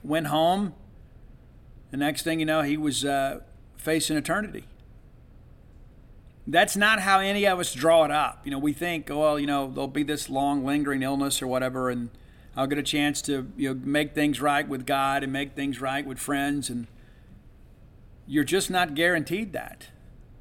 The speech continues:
We're not.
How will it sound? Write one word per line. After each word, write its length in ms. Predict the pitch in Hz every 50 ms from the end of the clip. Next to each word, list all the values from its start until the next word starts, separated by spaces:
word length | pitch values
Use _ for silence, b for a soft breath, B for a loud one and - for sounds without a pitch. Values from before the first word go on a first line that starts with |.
| - - - - - - - - - - - - - - - - - - - - - - - - - - - - - - - - - - - - - - - - - - - -
We're 100 | 143 139
not. 480 | 139 143 156 202 214 196 165 - -